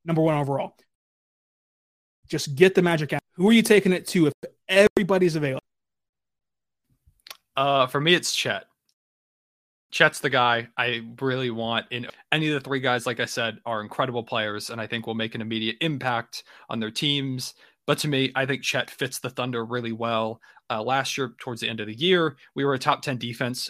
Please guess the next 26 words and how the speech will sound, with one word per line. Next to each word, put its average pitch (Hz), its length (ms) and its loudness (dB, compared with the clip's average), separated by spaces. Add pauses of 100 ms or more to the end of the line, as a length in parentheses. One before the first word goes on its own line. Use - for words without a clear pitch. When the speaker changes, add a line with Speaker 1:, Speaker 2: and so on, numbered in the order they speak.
Speaker 2:
for 113 160 -6
a 110 60 -6
short 120 260 -6
period 117 260 -6
of 104 140 -8
time. 139 500 -2 (360)
Uh, 117 320 2
and 135 160 -2
if - 120 -6
you 143 120 -8
add 131 160 -2
a 127 40 -4
guy 123 180 2
like 113 180 -2
Chet, - 320 -2
who 127 100 -6
I 117 160 -2
think 117 180 -8
has 113 280 -2
incredible 123 880 -4
defensive 127 580 -6
player 120 220 -4
of 117 80 -6
the 117 60 -6
year 110 180 -6
level 110 540 -4